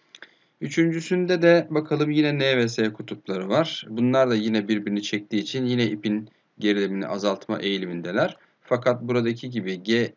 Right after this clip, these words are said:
eksi F olarak yazmayacağım. Yani F rakamı değil, F'den biraz daha küçük bir rakam yazacağım. Atıyorum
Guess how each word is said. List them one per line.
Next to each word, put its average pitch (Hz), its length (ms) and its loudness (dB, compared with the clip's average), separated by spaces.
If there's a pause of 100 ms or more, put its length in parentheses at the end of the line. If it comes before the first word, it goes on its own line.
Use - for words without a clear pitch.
eksi 151 500 0
F 123 320 2
olarak 117 420 0
yazmayacağım. 95 460 0
Yani 101 180 -2
F 117 280 2
rakamı 92 360 -6
değil, 123 260 0 (300)
F'den 131 500 0
biraz 135 280 2
daha 107 180 2
küçük - 340 -12
bir 98 60 -2
rakam 92 320 -4
yazacağım. 82 460 -8
Atıyorum 117 680 -4